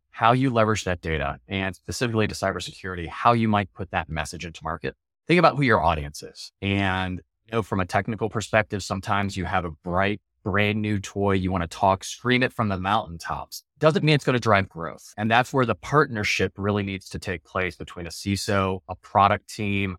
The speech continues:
the marketing team to really sit down and, and there's common themes, strategy and collaboration. Talk about what's the best way to leverage either cybersecurity from a risk perspective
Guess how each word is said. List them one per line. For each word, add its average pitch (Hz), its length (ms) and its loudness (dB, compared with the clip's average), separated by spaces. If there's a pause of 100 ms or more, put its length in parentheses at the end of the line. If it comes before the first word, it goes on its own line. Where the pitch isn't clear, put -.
(120)
the 95 100 -2
marketing 95 560 2
team 85 320 -10
to 82 80 -12
really 98 300 2
sit - 340 -2
down 92 440 0
and, 87 180 -10 (100)
and 107 80 -10
there's 98 160 -6
common 135 220 4
themes, 85 420 -4 (300)
strategy 123 560 4
and 123 100 2
collaboration. 90 800 2 (320)
Talk 139 340 4
about 92 420 2 (140)
what's 107 260 -4
the 107 100 0
best 95 280 0
way 92 140 -2
to 87 100 -4
leverage 85 600 -8 (100)
either 90 180 -10
cybersecurity 104 760 0
from 87 160 -8
a 80 40 -4
risk 87 240 -4
perspective 143 480 -2